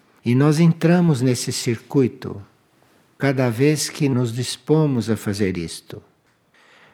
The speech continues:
Mas realmente não é mais momento de estar olhando em torno,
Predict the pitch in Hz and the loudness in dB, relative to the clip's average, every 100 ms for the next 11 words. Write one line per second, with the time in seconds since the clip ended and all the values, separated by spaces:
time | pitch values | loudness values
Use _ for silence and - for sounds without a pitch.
0 | _ 113 120 123 165 160 147 131 147 147 | _ -4 -2 2 4 4 4 2 2 0
1 | 131 - 98 - 139 143 156 160 151 147 | -4 -8 -8 -4 -2 2 2 2 2 0
2 | 135 135 131 131 131 127 123 131 123 120 | 0 0 2 0 0 -4 -4 -2 0 2
3 | 123 131 131 123 110 127 123 113 107 95 | 0 0 0 -2 -2 -2 -2 -2 -6 -8